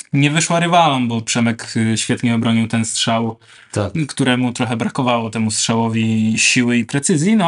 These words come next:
Speaker 1: ale też Przemek wyczuł dobrze intencje i w dobry ruch się rzucił. Za-, m, także, y, tutaj dla Przemka wielkie brawa i nie tylko za te interwencje, ale także za ten występ, bo też dwa razy
Speaker 2: Tak.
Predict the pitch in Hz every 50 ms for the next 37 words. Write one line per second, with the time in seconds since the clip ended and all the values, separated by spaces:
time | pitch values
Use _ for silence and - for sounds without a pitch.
0 | 170 175 175 170 170 160 156 156 147 - - - - 131 127 131 120 120 113 120
1 | - - 120 117 120 117 110 113 113 113 113 - 113 117 113 - 135 135 131 120
2 | 123 120 123 123 123 117 107 - 131 120 117 123 117 - 113 113 107 104 107 107
3 | 110 107 - - 117 117 117 117 113 113 - 113 113 107 110 113 110 110 - -
4 | - - - - _ _ - 117 113 107 - 113 113 113 113 113 107 - 120 117
5 | 113 - 117 110 117 117 110 - 113 120 139 165 180 202 196 190 180 175 160 -
6 | 170 156 165 151 156 151 - 143 139 131 127 123 123 127 123 - - 120 113 113
7 | 113 117 110 107 107 107 104 107 107 107 104 107 - 120 110 110 107 110 110 107
8 | 104 117 123 - - - 123 120 117 110 104 107 104 - 113 107 104 104 104 110
9 | 107 107 107 107 107 107 107 107 107 107 104 110 123 110